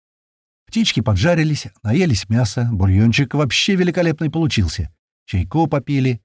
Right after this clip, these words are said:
Собакин вон тоже наелся, лежит около костра, подставляя то один, то второй бок. Да, не баня, конечно, но в целом терпимо.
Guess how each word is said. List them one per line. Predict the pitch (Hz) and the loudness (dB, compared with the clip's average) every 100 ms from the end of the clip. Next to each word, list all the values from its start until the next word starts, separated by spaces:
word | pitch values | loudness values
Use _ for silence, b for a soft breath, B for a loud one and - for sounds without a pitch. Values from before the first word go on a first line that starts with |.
| _ _ | _ _
Собакин | - 92 92 104 127 123 | -6 0 2 2 2 2
вон | 135 117 | 2 2
тоже | 120 95 | 0 2
наелся, | 139 151 120 - 92 | 2 2 0 0 2
лежит | 95 120 - | 2 0 -2
около | 104 104 98 | -4 -2 0
костра, | 113 - 117 95 | -2 -2 -2 -2
подставляя | 107 - 117 107 80 | -4 -2 0 2 0
то | 151 135 | 0 0
один, | 90 131 87 | 0 0 -2
то | - | -6
второй | - 92 104 139 | -6 -2 0 0
бок. | 113 95 - _ _ _ _ - | 0 -2 -6 _ _ _ _ -6
Да, | 135 135 107 | 0 0 -2
не | 120 143 | -4 0
баня, | 139 90 85 | 2 2 0
конечно, | 92 85 - 78 - - | 0 0 -2 -10 -12 -6
но | 123 | -2
в | 95 | -2
целом | - 90 101 | -2 0 0
терпимо. | 98 - 107 90 104 | 0 -2 0 0 -2